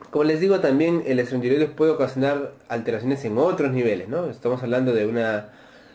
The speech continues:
estrongiloidiasis diseminada, ¿no? Tenemos que ver, por ejemplo, el sistema nervioso central, puede ocasionar lo que es el coma, fu-, eh, co-, convulsiones, ¿no? Coma, convulsiones, meningitis, desorientación, etcétera, ¿no? Acá habría que hacer un, una punción lumbar, por ejemplo.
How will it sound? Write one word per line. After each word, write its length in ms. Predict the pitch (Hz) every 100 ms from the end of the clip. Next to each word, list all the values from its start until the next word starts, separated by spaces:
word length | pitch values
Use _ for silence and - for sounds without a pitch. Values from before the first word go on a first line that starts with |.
| -
estrongiloidiasis 920 | 110 127 120 110 110 123 143 139 135
diseminada, 640 | 135 110 117 107 135 160 127
¿no? 180 | 120 120
Tenemos 260 | 117 117
que 80 | 120
ver, 100 | 120
por 100 | 120
ejemplo, 200 | 123 120
el 40 |
sistema 240 | 110 113 110
nervioso 320 | 107 104 110
central, 520 | 101 104 107 165 180
puede 160 | 135 123
ocasionar 540 | 117 110 113 113 117 - - - - - -
lo 260 | 117 117 113
que 80 |
es 120 | 113 107
el 100 | 104
coma, 640 | - 156 123 113 117 120
fu-, 160 | 117 110
eh, 260 | 113 104 101
co-, 140 | 113
convulsiones, 880 | 107 113 110 110 - 185 160 139 139
¿no? 180 | 127 131
Coma, 240 | - 113 107
convulsiones, 720 | 101 101 - 170 151 135 135
meningitis, 840 | 120 110 107 185 175 - 156 - - - - - -
desorientación, 920 | 131 127 123 113 107 104 160 156 135 113
etcétera, 460 | 104 165 127 104
¿no? 100 | 107
Acá 160 | 123 120
habría 240 | 113 123 117
que 60 |
hacer 220 | 107 113
un, 300 | 113 113 110 104 - -
una 220 | 117 104 101
punción 260 | 101 101
lumbar, 280 | 101 117 143
por 100 | 117
ejemplo. 380 | 120 135 131